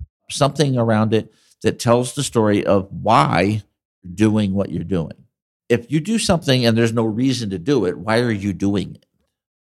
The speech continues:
If you want to be interesting, if you want to show somebody something that's really interesting, okay,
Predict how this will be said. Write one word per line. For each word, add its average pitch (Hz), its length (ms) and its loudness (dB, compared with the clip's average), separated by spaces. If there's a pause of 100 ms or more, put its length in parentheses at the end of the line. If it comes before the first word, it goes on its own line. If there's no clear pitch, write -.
(320)
If 135 260 -2
you 139 140 2
want 143 240 -2
to 180 60 -2
be 143 240 -4
interesting, - 640 -8 (120)
if 107 260 -4
you 113 80 0
want 143 260 -2
to 139 60 0
show 170 320 2
somebody 98 440 -2
something 95 380 -4
that's 95 200 -4
really 120 280 -4
interesting, 107 600 -8 (520)
okay, 95 240 -2